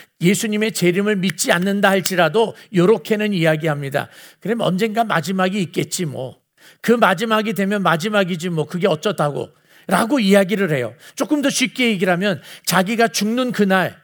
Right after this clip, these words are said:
자기가 죽음을 맞이하는 그날이 온다라고 자기도 알아요. 언젠간 죽을 거라는 것을 알아요. 근데 그날이 자연스럽게 오고 그냥 우연히 이뤄질 거라고 생각을 하는 거예요. 근데 우리는 어떻게 생각해요? 주님이 다시 오시는 그날도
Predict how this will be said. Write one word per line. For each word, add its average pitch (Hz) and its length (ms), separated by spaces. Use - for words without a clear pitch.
자기가 214 400
죽음을 240 460
맞이하는 214 460
그날이 202 520
온다라고 226 680
자기도 214 340
알아요. 202 540
언젠간 233 440
죽을 285 300
거라는 262 500
것을 233 280
알아요. 185 360
근데 254 200
그날이 240 480
자연스럽게 262 800
오고 262 420
그냥 269 280
우연히 285 420
이뤄질 247 320
거라고 247 340
생각을 233 460
하는 220 200
거예요. 175 240
근데 240 160
우리는 240 420
어떻게 214 300
생각해요? 208 580
주님이 233 400
다시 202 280
오시는 214 360
그날도 185 560